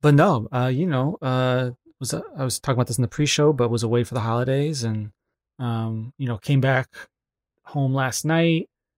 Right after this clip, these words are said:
You know, the usual, like, when you're away on a trip and you got, like, work the next day. And so it's like, you're trying to get everything done and you realize you gotta go grocery shopping,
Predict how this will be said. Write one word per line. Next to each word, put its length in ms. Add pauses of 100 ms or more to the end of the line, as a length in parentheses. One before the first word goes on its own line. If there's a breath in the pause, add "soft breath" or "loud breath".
(320)
You 80
know, 80
the 100
usual, 300
like, 120
when 140
you're 140
away 260
on 100
a 60
trip 320
and 140
you 40
got, 120
like, 100
work 220
the 60
next 280
day. 240
And 100
so 180
it's 140
like, 360 (440)
you're 120
trying 240
to 60
get 180
everything 480
done 380
and 100
you 100
realize 340
you 80
gotta 200
go 280
grocery 380
shopping, 220